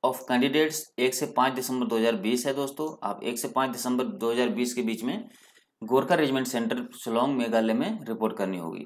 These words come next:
उसके बाद में आपके दोस्तों क्वारंटीन किया जाएगा सत्रह days from the date of reporting,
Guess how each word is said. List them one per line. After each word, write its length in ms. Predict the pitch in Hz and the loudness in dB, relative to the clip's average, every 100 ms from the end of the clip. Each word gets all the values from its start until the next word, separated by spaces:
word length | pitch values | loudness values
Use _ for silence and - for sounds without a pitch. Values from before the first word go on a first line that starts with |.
| - | -10
उसके 240 | - - | -10 -2
बाद 120 | 165 | 0
में 80 | 165 | 2
आपके 240 | 160 - 147 | 0 0 -2
दोस्तों 280 | 147 147 160 | -2 -2 0
क्वारंटीन 480 | 127 123 131 156 156 | 2 2 0 -2 2
किया 140 | 151 | 2
जाएगा 340 | 147 147 156 196 - - - _ | 4 2 2 -4 -10 -20 -20 _
सत्रह 420 | - 135 160 165 | 0 0 4 4
days 240 | 135 147 151 | 4 2 0
from 240 | - 123 127 | -4 0 2
the 100 | 131 | 2
date 240 | 113 113 | 0 0
of 120 | 139 | 0
reporting, 420 | 127 - 95 - | -2 -2 -4 -4